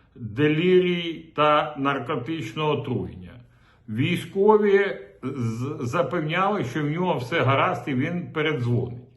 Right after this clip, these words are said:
Потім сказали, що він був під дією наркотиків і зараз у лікарні.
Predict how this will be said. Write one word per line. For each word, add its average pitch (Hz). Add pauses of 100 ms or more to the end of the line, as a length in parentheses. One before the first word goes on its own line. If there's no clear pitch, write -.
(420)
Потім 196
сказали, 175 (260)
що 180
він 190
був 180
під 147
дією 170
наркотиків 170
і 143
зараз 143
у 143
лікарні. 123